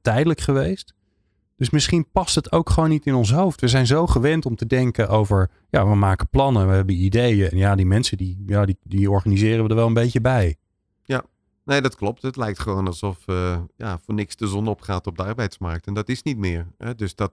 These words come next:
Speaker 2: eh, en dat besef is moeilijk, hè. Dat is, eh, moeilijk omdat het, eh, ja, tegen korte termijn denken indruist. Eh, het is ook een beetje onvoorstelbaar, maar we hebben die vergrijzing ook nog nooit zo gehad, zeg maar. Dus we hebben geen enkele voorstelling, hè,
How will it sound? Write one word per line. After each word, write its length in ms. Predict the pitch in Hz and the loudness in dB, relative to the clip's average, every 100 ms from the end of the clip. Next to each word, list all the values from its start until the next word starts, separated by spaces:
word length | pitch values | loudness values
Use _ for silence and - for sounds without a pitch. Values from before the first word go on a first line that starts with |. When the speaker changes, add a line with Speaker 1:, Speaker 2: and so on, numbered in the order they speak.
| - | -4
Speaker 2:
eh, 140 | 95 | -2
en 600 | 90 - _ _ _ - 110 | -2 -6 _ _ _ -4 -4
dat 120 | 123 | -2
besef 300 | 127 156 127 | -2 -2 -2
is 140 | 104 | 0
moeilijk, 360 | 117 123 170 - | 0 0 -2 -4
hè. 80 | 156 | -6
Dat 180 | 156 107 | -6 -6
is, 200 | 95 113 | -8 -4
eh, 180 | 101 | -2
moeilijk 360 | 101 123 120 104 | -2 -2 -2 -4
omdat 260 | 101 98 - | -4 -4 -6
het, 200 | 90 98 | -10 -6
eh, 200 | 95 95 | -6 -6
ja, 240 | 95 85 - - - | -8 -8 -10 -20 -4
tegen 480 | 117 113 110 98 - | -4 -2 -2 -4 -4
korte 260 | 110 - | -6 -4
termijn 360 | - 101 107 101 | -4 -2 0 -2
denken 400 | 95 95 90 - | -4 -6 -10 -10
indruist. 720 | - 120 110 101 123 - - _ _ _ _ _ - | -4 -2 -2 -2 -4 -6 -10 _ _ _ _ _ -6
Eh, 100 | 101 | -6
het 120 | 117 | -4
is 120 | 120 | -4
ook 120 | 143 | -2
een 60 | 135 | 0
beetje 260 | 127 131 | -2 -2
onvoorstelbaar, 800 | 120 98 101 - 139 131 98 95 | -6 -6 -8 -4 -4 -2 -2 0
maar 240 | 104 107 104 | 0 -2 -2
we 60 | |
hebben 300 | 113 135 139 | -2 -2 -4
die 140 | 117 - | -6 -6
vergrijzing 540 | 104 101 117 107 95 | -6 -4 -4 -4 -6
ook 180 | 98 - | -8 -8
nog 180 | 104 101 | -8 -4
nooit 260 | 110 104 _ | -6 -6 _
zo 220 | - 104 | -6 -6
gehad, 320 | 95 95 - | -4 -4 -6
zeg 160 | 104 92 | -8 -8
maar. 160 | 85 85 | -8 -8
Dus 140 | 92 | -8
we 80 | 104 | -4
hebben 180 | 113 117 | -4 -4
geen 120 | 110 | -4
enkele 300 | 113 107 101 | -4 -6 -8
voorstelling, 720 | 87 117 123 - 85 87 87 _ _ _ _ | -2 -2 -2 -4 -4 -4 -6 _ _ _ _
hè, 120 | 104 | -10